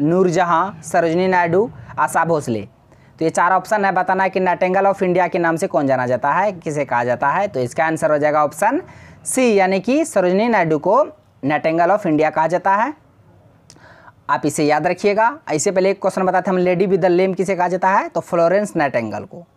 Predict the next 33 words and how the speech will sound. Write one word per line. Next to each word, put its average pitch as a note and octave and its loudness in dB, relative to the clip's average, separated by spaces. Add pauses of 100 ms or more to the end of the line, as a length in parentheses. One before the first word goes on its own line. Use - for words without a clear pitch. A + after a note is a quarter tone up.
(400)
और C3+ 0
Nightingale F3 2
of - -6
इंडिया F#3 2
किसे F3+ -4
कहा F3+ 0
जाता F#3+ 0
है? C#4 -2 (340)
सरोजिनी G3 2
नायडू C3+ 0
को। B2 -12 (360)
तो F#3+ 0
आप E3+ 0
दोनों D#3+ 0
बातों D3+ 0
को G3+ -2
याद C3 0
रखिएगा, F3 0
बहुत C#3 -2
ही D3+ 2
इंपॉर्टेंट C#3 0
ये D#3 2
भी D3+ 0
क्वेश्चन B2+ -4
थे। G#2 -14 (600)
तो C3+ 0 (540)
चलते D3 0
हैं G3 2
अब G3 2
अगले F#3 2
क्वेश्चन G#3 0
की G#3+ -2
ओर। C4 0